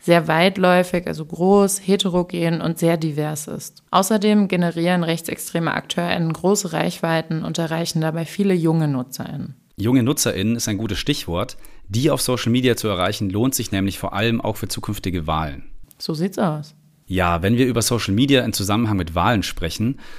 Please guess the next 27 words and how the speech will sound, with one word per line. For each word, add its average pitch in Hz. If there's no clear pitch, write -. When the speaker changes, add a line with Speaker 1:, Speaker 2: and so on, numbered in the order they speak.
Speaker 2:
muss 127
ich 117
erstmal 110
direkt 101
an 104
den 95
Datenmissbrauchsskandal 90
von 90
zweitausendachtzehn 87
von 82
Facebook 101
und 85
Cambridge 95
Analytica 87
denken. -
Speaker 1:
Stimmt, 214
damals 214
kam 208
ja 196
raus, 185
dass 185
unrechtmäßige 196
Daten 170
von 170
Millionen 180
Facebook-NutzerInnen 165
erworben, 170